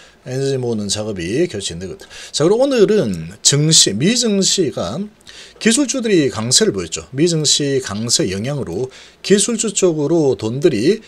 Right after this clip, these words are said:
많이 유입이 되고 있다. 자, 그런데 삼성전자를, 아, 크게 매도를 하면서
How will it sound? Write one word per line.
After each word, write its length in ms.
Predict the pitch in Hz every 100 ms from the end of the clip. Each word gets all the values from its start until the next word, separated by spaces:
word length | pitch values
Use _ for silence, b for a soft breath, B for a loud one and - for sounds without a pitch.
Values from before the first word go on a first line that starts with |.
| B
많이 480 | - 90 98 131 143
유입이 320 | 120 170 127
되고 220 | 107 143 98
있다. 200 | - - B B
자, 140 | - -
그런데 300 | 233 202 -
삼성전자를, 1300 | - 196 196 294 254 101 110 113 170 175 107 196 - B B
아, 120 | 87
크게 400 | - - 147 143
매도를 480 | 107 92 98 143 151
하면서 480 | 139 170 98 117 -